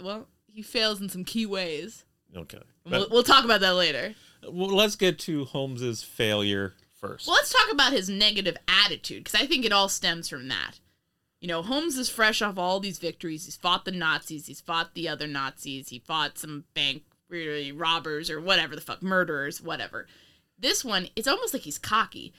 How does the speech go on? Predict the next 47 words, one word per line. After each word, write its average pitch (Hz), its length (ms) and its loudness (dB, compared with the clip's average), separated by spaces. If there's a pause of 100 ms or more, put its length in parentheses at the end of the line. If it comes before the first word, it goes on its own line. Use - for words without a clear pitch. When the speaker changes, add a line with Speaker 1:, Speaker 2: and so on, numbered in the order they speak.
(180)
Speaker 1:
He's 240 160 -2
coming 330 300 6
into 294 180 4
this 226 180 -2
museum 180 440 0
to 175 60 -4
give 170 200 -2
them 165 120 -6
the 160 60 -8
pearl 165 300 -8
and 165 100 -8
being 160 160 -6
like, 151 140 -8
"Fuck 269 340 4
this 254 160 -2
pearl. 233 360 0
This 202 120 -4
pearl 233 460 -2
fucking 269 380 4
sucks. - 480 4 (320)
People 269 220 0
have 220 60 2
been 170 220 -4
dying 233 420 10
over 226 300 4
it. 220 120 -2 (160)
People 247 260 0
have 175 40 -12
been 160 160 0
killing 233 380 0
each 220 180 -4
other 214 300 0
over 202 280 2
it. 190 100 2 (180)
I 247 120 4
think 262 180 2
we 233 60 -2
should 196 220 -2
fucking 226 440 2
throw 247 340 4
it 247 100 4
back 214 240 6
in 220 80 0
the 202 160 4
ocean, 196 360 2
Titanic 160 680 -2
style," 104 500 -4